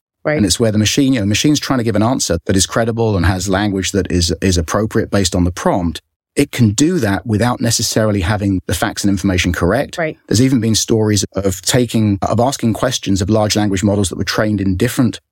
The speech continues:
Speaker 2: languages and therefore on different sources of media and different points of view and different government influence. And they can come back with quite different answers, sort of opposing views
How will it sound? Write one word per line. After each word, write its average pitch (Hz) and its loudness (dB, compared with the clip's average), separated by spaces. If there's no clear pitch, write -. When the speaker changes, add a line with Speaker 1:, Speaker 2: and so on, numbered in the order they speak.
Speaker 2:
languages 107 0
and 101 4
therefore 104 2
on 92 0
different 113 0
sources 113 2
of 87 0
media 101 2
and 104 -2
different 120 0
points 117 0
of 101 2
view 107 2
and 101 -2
different 120 -2
government 120 -2
influence. 143 0
And 120 4
they 117 2
can 117 2
come 131 0
back 117 -6
with 92 -4
quite - -4
different - -2
answers, 113 0
sort 95 0
of 90 0
opposing 98 0
views 90 2